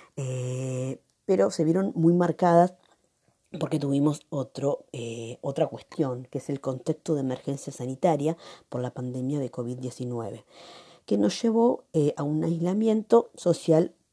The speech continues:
preventivo y obligatorio, que obviamente también afectó al sector udi-, eh, educativo. Entonces, ¿qué pasó con esto?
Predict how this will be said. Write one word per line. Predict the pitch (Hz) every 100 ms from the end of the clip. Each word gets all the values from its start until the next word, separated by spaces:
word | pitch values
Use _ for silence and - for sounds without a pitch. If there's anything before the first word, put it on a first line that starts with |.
| _
preventivo | 185 170 151 143 139 156 151 156 - -
y | 139
obligatorio, | 127 127 127 123 - - - - _ _ - - -
que | 143
obviamente | 139 131 131 175
también | 147 127 139 170 - - _ _ _ -
afectó | 156 147 127 - 143 -
al | 151
sector | - 123 - 139
udi-, | 143 131 - - -
eh, | 131 135 151
educativo. | 151 135 127 123 - 117 120 - _ _ _ _ _ _ _
Entonces, | 185 175 170 165
¿qué | - 156
pasó | 143 - 135
con | 135
esto? | 123 143 - 139